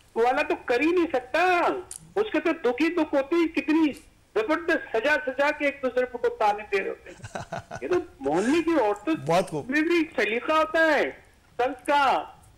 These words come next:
Speaker 1: इल्जामात लगाने का, बोतान बांधने का, इनके अंदर क्या है? बड़ा से बड़ा जो है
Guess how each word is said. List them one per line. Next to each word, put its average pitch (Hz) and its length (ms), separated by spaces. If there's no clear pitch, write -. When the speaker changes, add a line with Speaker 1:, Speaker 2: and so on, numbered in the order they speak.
Speaker 1:
इल्जामात 254 580
लगाने 247 440
का, 262 360
बोतान 214 520
बांधने 226 440
का, 254 520
इनके 302 280
अंदर 302 180
क्या 294 320
है? 277 220
बड़ा 320 500
से 294 160
बड़ा 277 440
जो 262 180
है 226 380